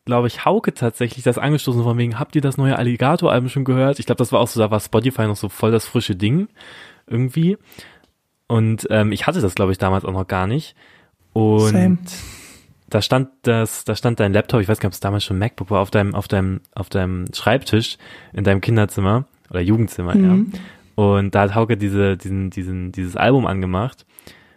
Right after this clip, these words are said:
Speaker 1: Und dann haben wir das gehört, während wir irgendwas gemacht haben. Ich weiß gar nicht, ob wir Yu-Gi-Oh! Karten getauscht haben oder was weiß ich.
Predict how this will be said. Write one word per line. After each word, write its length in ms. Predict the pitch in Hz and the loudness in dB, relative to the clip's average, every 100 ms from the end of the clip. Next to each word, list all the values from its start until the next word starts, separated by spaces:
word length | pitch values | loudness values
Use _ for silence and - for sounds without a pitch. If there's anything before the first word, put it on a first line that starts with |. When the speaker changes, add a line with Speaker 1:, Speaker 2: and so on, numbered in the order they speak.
| _ _ _ _ | _ _ _ _
Speaker 1:
Und 180 | - 101 | -2 0
dann 100 | 104 | 2
haben 80 | 113 | 2
wir 60 | 113 | 2
das 160 | 98 - | 0 -2
gehört, 560 | 92 101 113 131 143 | -2 2 4 4 2
während 220 | 120 117 110 | 2 2 0
wir 60 | |
irgendwas 220 | 123 139 - | -2 -2 -2
gemacht 360 | 113 120 - | -2 -2 -4
haben. 80 | 95 | -8
Ich 100 | 98 | -6
weiß 160 | 117 - | -6 -6
gar 100 | - | -10
nicht, 60 | |
ob 100 | 98 | -6
wir 80 | 104 | -4
Yu-Gi-Oh! 280 | 98 95 98 | -2 -4 -2
Karten 260 | 104 104 | -4 -4
getauscht 380 | 98 - 104 101 | -8 -6 -6 -4
haben 140 | 104 95 | -6 -6
oder 140 | 95 | -6
was 120 | 101 101 | -8 -10
weiß 120 | - | -10
ich. 220 | 123 - | -10 -10